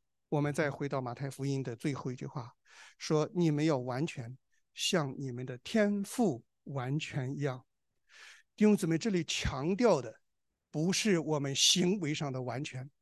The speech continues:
而是我们生命上的完全。当你去爱仇敌的时候，这个不是说你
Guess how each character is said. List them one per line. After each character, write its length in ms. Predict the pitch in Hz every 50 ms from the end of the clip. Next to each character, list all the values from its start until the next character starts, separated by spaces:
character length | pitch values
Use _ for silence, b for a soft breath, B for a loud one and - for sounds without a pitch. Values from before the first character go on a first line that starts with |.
| _ B B B B B B
而 160 | - 180 156 143
是 220 | - - - 175
我 200 | 156 151 147 139
们 180 | 131 127 123 127
生 340 | - - - - - 233
命 480 | 220 214 208 208 208 220 226 196 170 147
上 220 | - - 147 139
的 100 | 123 123
完 180 | 120 117 113 123
全。 240 | 127 - - 120 117 _ _ _ _ _ _ _ _ _ _ _ _ _ _ _ _ _ _ _ b b b b b b b b b b _ _ _
当 220 | - 294 294 311 285
你 120 | 226 202
去 140 | - - 254 - -
爱 260 | - 277 277 226 190
仇 300 | 165 - - - 190 196
敌 160 | 156 170 175
的 80 | 170 160
时 140 | - - 170
候， 260 | 170 165 139 123 - _
这 100 | - 254
个 80 | 220 208
不 160 | 185 - 233
是 140 | - - 196
说 320 | - - 196 196 196 - b b b b b
你 340 | b 208 202 202 185 202 233